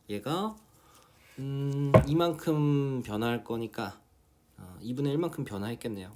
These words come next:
뭐 그건 크게 중요하지 않을 것 같아요. 문제 풀면서. 자, 그 다음은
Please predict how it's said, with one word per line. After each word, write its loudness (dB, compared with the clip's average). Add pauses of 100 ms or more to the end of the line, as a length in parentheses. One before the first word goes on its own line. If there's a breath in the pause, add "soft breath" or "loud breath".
뭐 -18
그건 -14
크게 -4
중요하지 -4
않을 -4
것 -6
같아요. -6 (140)
문제 -12
풀면서. -6 (680 loud breath)
자, -10
그 -2
다음은 0